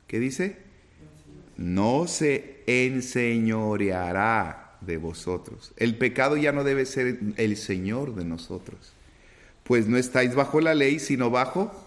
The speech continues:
la gracia. Una de las bendiciones de ser hijo de Dios y estar ahora bajo la gracia es que el pecado no tiene que ser nuestro señor ahora. Podemos tener victoria sobre el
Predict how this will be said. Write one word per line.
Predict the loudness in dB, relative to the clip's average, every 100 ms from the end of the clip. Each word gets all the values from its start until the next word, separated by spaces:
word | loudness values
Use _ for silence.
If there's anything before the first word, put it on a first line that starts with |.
| -20 -20 _ -20 -20 -20 -16
la | -4 0
gracia. | 2 0 0 0
Una | 2
de |
las | 2 2
bendiciones | 2 2 0 0 0 0 0
de | -2
ser | 2 0
hijo | 0 0 0
de | 2
Dios | 0 0
y | -4
estar | -2 0
ahora | 2 4 4 2 -2 -14 -8
bajo | -2 0 0 -2
la | -2 0
gracia | 0 0 0 -2 -2 -6 -14 -4
es | -4 0
que | 0
el | 0
pecado | -2 -4 -2 -2 0 -4 -6 -18 -20 -20 -20 -20 -20 -20 -20 _ -16
no | -10 -6 -6
tiene | -4 -4 -4 -6
que | -8
ser | -10 -8 -8
nuestro | -10 -12 -14
señor | -12 -14 -14 -20 -20
ahora. | -20 -20 -20 -20 -20 -20 _ -20 _ -20 -4
Podemos | 2 2 2 -2
tener | 0 0 2
victoria | 0 -4 -2 -2 -2 -6
sobre | -6 -2 0 0
el | -2 -6